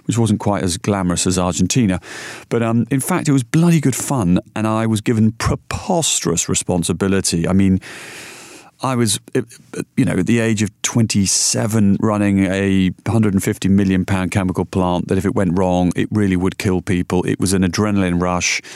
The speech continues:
It was twenty-four seven. It was ascetic and, and nasty stuff that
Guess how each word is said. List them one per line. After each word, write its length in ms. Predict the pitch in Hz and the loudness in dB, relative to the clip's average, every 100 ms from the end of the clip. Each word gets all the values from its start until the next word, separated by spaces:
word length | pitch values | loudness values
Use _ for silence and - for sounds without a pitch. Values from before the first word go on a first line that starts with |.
| - - | -20 -6
It 80 | - | -4
was 100 | - | -2
twenty-four 440 | - 117 101 95 | -2 0 0 0
seven. 460 | 87 - 95 92 90 | 0 0 -2 0 0
It 120 | - | 0
was 220 | 90 87 - - _ - | -2 -6 -8 -18 _ -12
ascetic 640 | - - 113 101 98 90 - | -4 0 0 0 -2 -2 -2
and, 260 | 87 87 - | 0 0 2
and 180 | 92 | 2
nasty 320 | 98 98 - 98 | 2 2 0 -2
stuff 360 | - 92 87 | -2 -2 -4
that 140 | 104 | -6